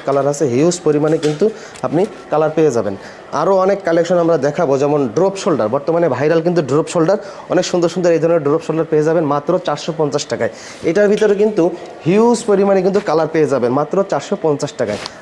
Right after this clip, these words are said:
তবে আমাদের শোরুমে আসার লোকেশন একদম ইজি, আপনাদের জামগড়া ফ্যান্টাসি কিংডমের সামনে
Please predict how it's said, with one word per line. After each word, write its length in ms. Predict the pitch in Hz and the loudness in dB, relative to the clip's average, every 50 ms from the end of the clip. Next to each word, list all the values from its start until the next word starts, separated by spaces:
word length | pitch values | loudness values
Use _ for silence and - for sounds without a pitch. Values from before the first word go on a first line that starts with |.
| - - | -6 -4
তবে 100 | 151 156 | -2 0
আমাদের 300 | 139 151 170 180 180 208 | 0 0 0 0 0 -2
শোরুমে 420 | - - - 170 180 190 196 208 | -2 -4 -2 0 0 2 2 2
আসার 240 | 190 170 - - 180 | 0 -2 -2 -2 0
লোকেশন 400 | 160 156 170 165 180 180 - 190 - | 0 0 0 0 -2 -2 -4 -4 -2
একদম 380 | - 165 156 151 151 160 190 196 - - | -2 -2 -2 -2 -2 0 0 0 0 0
ইজি, 260 | 180 165 127 143 190 - - - - - - | 0 0 0 0 -2 -4 -8 -16 -20 -10 -6
আপনাদের 580 | - 151 156 - 185 185 185 175 170 190 202 196 - - - - - 110 110 110 | -4 -4 -4 -2 -2 -2 0 2 2 2 2 0 -2 -8 -18 -18 -16 -14 -6 -4
জামগড়া 560 | - 170 160 190 202 196 180 180 143 120 104 - - - - - - - - - - - - - - - - - - | -2 0 2 2 2 0 0 0 0 0 -2 -4 -8 -20 -20 -20 -20 -20 -20 -20 -20 -20 -20 -20 -20 -20 -20 -18 -8
ফ্যান্টাসি 480 | - - 196 202 190 185 226 208 202 208 | -4 -2 0 0 0 0 0 0 -2 -2
কিংডমের 440 | - 190 208 214 196 202 196 208 | 0 0 0 2 2 2 2 0
সামনে 520 | 208 - - - 196 196 196 185 175 190 | -2 -2 -2 -2 0 2 2 2 2 2